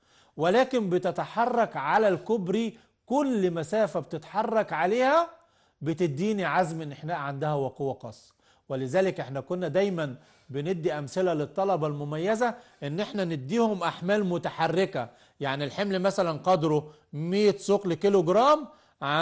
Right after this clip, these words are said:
على بعد واحد متر من الطرف ب، يديني رد فعل عند ب بيساوي كام وعند أ بيساوي كام. طب رحت جاي محركه بعد الواحد متر بقى اتنين متر، بعد ال-، طبعا هيتغ-، هيتغير رد الفعل عند أ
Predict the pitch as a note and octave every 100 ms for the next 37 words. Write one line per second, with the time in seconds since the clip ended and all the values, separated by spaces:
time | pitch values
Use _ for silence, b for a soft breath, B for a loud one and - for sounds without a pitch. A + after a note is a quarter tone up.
0 | F3+ - D#3+ F#3 F3 A3+ A3 E3+ C#3 D#3
1 | E3+ G3+ G3 D#3+ G3+ G3+ F3 D#3 D#3 D#3
2 | D#3 G3 G#3 F#3 - C#3+ F#3 C#4+ C4+ B
3 | B D#3 C#3+ F#3+ G3+ F#3+ F#3+ D#3+ - F3+
4 | F3 C#3+ D3 C#3 D3 E3 D3+ C#3+ D#3+ D#3+
5 | D#3 E3+ F3+ D3 C#3 C3+ C#3+ C#3+ B2 A2+
6 | B2 A#2 A2 G2+ _ _ b b b b
7 | D#3+ C3 D#3 D3+ E3+ F3 G3+ F#3 D#3 D#3
8 | F#3 F3 C#3+ B2+ C3+ C3 C#3+ E3+ E3+ D3+
9 | G3 G3+ E3 D3 C#3 D#3+ D3 C3 - _
10 | b b b C3 C#3 C#3 D3 D3 - D3+
11 | - F3+ F3 E3 D3+ D3 C3 C3 C#3 C3
12 | C3 A#2+ C#3+ D#3 C#3+ C3+ D3 D3 A3 G#3
13 | B2+ B2 b b A#2 A#2 A#2 B2+